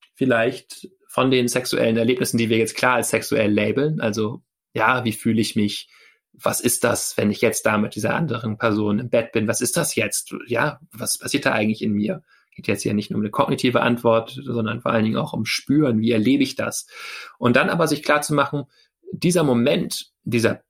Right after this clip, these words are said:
Peak-Moment, dieser, wo Sexualität, diese Kraft, die durch mich hindurchströmt und die ich mich hineinfallen lasse und die mich aber auch antreibt in dem Moment,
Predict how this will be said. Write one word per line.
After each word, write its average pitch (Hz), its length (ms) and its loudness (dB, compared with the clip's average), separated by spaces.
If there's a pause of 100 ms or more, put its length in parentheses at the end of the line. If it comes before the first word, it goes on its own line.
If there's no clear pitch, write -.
(140)
Peak-Moment, 104 840 2
dieser, 104 540 0
wo 110 300 2
Sexualität, 123 1000 2
diese - 220 -2
Kraft, 127 500 0
die 117 100 2
durch 117 240 4
mich - 400 -2
hindurchströmt 117 840 0
und 113 120 0
die 110 60 0
ich 107 120 -4
mich 117 120 -4
hineinfallen 117 920 2
lasse 117 480 0
und 107 240 0 (380)
die 110 300 -2 (160)
mich 131 400 4
aber 117 240 2
auch - 360 -2 (1040)
antreibt 110 680 0
in 113 100 0
dem 110 100 0
Moment, 131 380 2